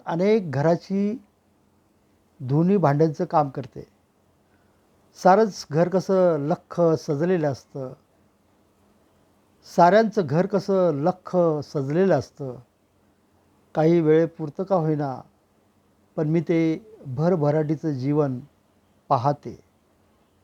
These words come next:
पण जेव्हा घरी येते तेव्हा झोपडपट्टीतील माझ्या घरात लाईट बिल न भरल्या-, भरल्यानं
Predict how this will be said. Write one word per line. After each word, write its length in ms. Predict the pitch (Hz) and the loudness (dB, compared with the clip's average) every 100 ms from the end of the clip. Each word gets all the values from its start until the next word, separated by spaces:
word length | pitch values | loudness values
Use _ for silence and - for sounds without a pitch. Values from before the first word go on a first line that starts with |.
| _ _ _ _ _ _ | _ _ _ _ _ _
पण 120 | 180 160 | -2 4
जेव्हा 220 | 202 233 | 4 6
घरी 200 | 180 214 | 4 2
येते 200 | 208 226 | 0 -2
तेव्हा 360 | 220 202 196 | 0 4 4
झोपडपट्टीतील 1120 | 190 151 175 160 165 180 - _ _ _ 180 170 | 2 0 -4 -4 -4 -4 -6 _ _ _ -6 -2
माझ्या 360 | 147 143 165 | 0 2 2
घरात 380 | 139 120 165 143 - _ _ _ _ _ _ _ _ - | 0 2 4 4 -2 _ _ _ _ _ _ _ _ -12
लाईट 480 | 143 156 160 185 190 | -4 2 4 4 2
बिल 160 | 185 208 | 0 0
न 180 | 208 | 0
भरल्या-, 600 | 190 151 165 180 175 180 | 2 2 2 2 0 -4
भरल्यानं 600 | 151 135 143 170 175 165 | -4 -2 2 4 4 2